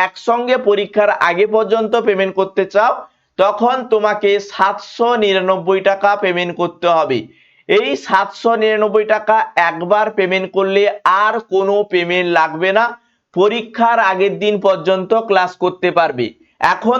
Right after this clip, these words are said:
থেকেই তুমি যদি প্রস্তুতি নিতে চাও, অবশ্যই আমাদের এখানে যে WhatsApp নাম্বার দেওয়া রয়েছে, এই WhatsApp নাম্বারে যোগাযোগ করো, এই নাম্বারে WhatsApp করো। এই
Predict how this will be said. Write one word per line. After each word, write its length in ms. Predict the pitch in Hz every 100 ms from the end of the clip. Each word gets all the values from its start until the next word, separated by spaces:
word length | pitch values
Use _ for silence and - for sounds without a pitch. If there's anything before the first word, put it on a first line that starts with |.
| 247
থেকেই 320 | 247 233 240 240
তুমি 160 | 226 202 190
যদি 140 | 190 190
প্রস্তুতি 420 | 185 185 - 208 226
নিতে 200 | 226 226 226
চাও, 180 | 233 240 240 - _ _ 160 190
অবশ্যই 580 | 240 254 - 247 262 - 170
আমাদের 340 | 175 185 185 202 190
এখানে 240 | 190 185 175
যে 60 | 165 147
WhatsApp 400 | 165 - 202 202
নাম্বার 260 | 208 208 214 180
দেওয়া 160 | 202 208
রয়েছে, 400 | 208 208 214 226 233 240 _ _ - 214
এই 100 | 269 -
WhatsApp 440 | 185 190 190 214 202 208
নাম্বারে 320 | 196 202 208 175
যোগাযোগ 380 | 180 175 170 175 -
করো, 200 | 165 131 107 - _ _ -
এই 200 | 185 233 233
নাম্বারে 360 | 233 220 226 233 -
WhatsApp 440 | 233 180 - 202 - 202
করো। 240 | 214 240 247 - _ - 180
এই 120 | 220